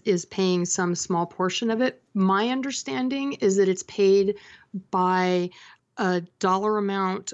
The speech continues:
on each vaccine that is given. And so it's the, the parent or the insurance company that's paying that. There may be more to it than that. So again, I don't wanna,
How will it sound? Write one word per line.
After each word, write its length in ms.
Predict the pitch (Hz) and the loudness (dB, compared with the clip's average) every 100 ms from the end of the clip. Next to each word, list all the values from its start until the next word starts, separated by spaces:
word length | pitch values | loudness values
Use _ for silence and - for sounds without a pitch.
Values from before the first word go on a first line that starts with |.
| - | -4
on 260 | 202 175 190 | -2 0 -2
each 340 | 202 185 - | -6 -8 -6
vaccine 840 | 185 170 - - 185 180 185 185 185 - - _ 196 | -4 -4 -6 -4 0 2 2 0 -2 -10 -20 _ -2
that 240 | 180 170 | 0 2
is 180 | 170 - | -2 -4
given. 640 | - 175 202 254 302 294 - | -2 0 2 0 -2 -6 -2
And 220 | 190 170 | -2 0
so 240 | - 175 185 | 0 -2 -2
it's 220 | 196 - | -4 -6
the, 120 | - 175 | -4 -4
the 160 | 190 | -2
parent 420 | 185 - 262 247 | -2 2 4 4
or 40 | 208 | 4
the 120 | 185 | 2
insurance 380 | 180 - 208 185 | 2 2 0 0
company 480 | 180 180 170 170 170 - - - | -2 -2 -2 -4 -6 -16 -12 -2
that's 180 | 185 | 0
paying 400 | - 190 180 170 170 | 0 2 2 0 -2
that. 300 | 190 - - - 196 185 | -4 -6 -12 -18 -8 0
There 160 | 202 | 2
may 240 | 202 208 214 | 4 2 2
be 140 | 220 | -2
more 180 | 202 185 | -2 -4
to 180 | - 190 | 0 -2
it 120 | 196 | 0
than 100 | 214 | -4
that. 200 | 220 214 | -4 -2
So 120 | 196 | -2
again, 160 | 185 175 | 0 -2
I 80 | |
don't 160 | 180 196 | -2 -2
wanna, 340 | 180 175 170 | -2 -2 -2